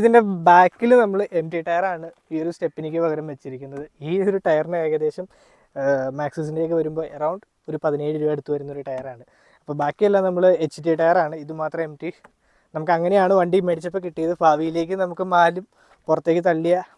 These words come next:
വണ്ടി ലിഫ്റ്റൊക്കെ ചെയ്ത് ഒരുപാട് അപ്ഗ്രേഡ് കാര്യങ്ങളൊക്കെ ചെയ്യണമെന്ന് ആഗ്രഹമുണ്ട്. അപ്പോൾ അതിന് മുന്നേ നമുക്ക് സെക്കൻഡറി ഒരു വണ്ടിയും കൂടെ ഉണ്ടെങ്കിൽ മാത്രമാണ്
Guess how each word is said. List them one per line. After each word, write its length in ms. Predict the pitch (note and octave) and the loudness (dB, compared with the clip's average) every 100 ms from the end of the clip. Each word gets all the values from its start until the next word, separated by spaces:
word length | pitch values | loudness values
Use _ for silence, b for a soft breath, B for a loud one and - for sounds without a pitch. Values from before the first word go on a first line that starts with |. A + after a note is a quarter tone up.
| E3+ | -8
വണ്ടി 160 | D#3+ E3+ | -6 -8
ലിഫ്റ്റൊക്കെ 300 | D3+ F3+ E3 E3 | -8 -6 -4 -4
ചെയ്ത് 140 | D#3+ D#3+ | -2 -2
ഒരുപാട് 280 | D3+ D3 D3+ | -2 -2 -4
അപ്ഗ്രേഡ് 320 | C#3 C#3+ C#3+ D3 | -6 -6 -6 -6
കാര്യങ്ങളൊക്കെ 400 | C3+ C#3 C#3+ D#3 | -8 -12 -14 -12
ചെയ്യണമെന്ന് 280 | D#3+ D3 D3+ C#3+ | -10 -8 -6 -4
ആഗ്രഹമുണ്ട്. 400 | D3+ E3 C#3+ D#3 b b b | -4 -6 -6 -12 b b b
അപ്പോൾ 160 | - D3 | -4 -2
അതിന് 160 | F#3 F#3+ - | -2 -6 -4
മുന്നേ 220 | F3 G3+ G3+ | -2 2 2
നമുക്ക് 180 | F#3 F3+ | 0 -2
സെക്കൻഡറി 340 | E3 - E3 F#3 | -4 -4 -2 0
ഒരു 60 | F3 | 0
വണ്ടിയും 220 | D#3+ D#3 D#3 | -2 -6 -8
കൂടെ 100 | D#3+ | -8
ഉണ്ടെങ്കിൽ 240 | D3 D#3 D#3 | -8 -10 -10
മാത്രമാണ് 300 | C#3 D3 C#3 | -10 -12 -12